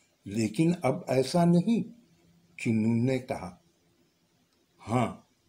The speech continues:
अब बहुत से नमाजी हमसाए मोहल्ले की मस्जिद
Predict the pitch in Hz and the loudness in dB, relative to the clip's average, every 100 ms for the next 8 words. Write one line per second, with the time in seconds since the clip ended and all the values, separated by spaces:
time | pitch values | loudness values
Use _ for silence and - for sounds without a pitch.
0 | _ - 151 156 101 117 214 214 - 202 | _ -2 -2 -2 -4 0 2 0 2 2
1 | 185 156 156 151 143 165 151 _ _ - | 4 2 2 0 0 -4 -6 _ _ -14
2 | - 151 143 - 135 151 185 165 127 135 | -4 -2 0 0 2 4 4 4 0 -2
3 | 139 151 175 165 - 120 - - - - | 0 4 4 2 -4 -8 -8 -20 -20 -8
4 | 107 131 139 123 135 165 143 | -2 2 2 2 2 2 2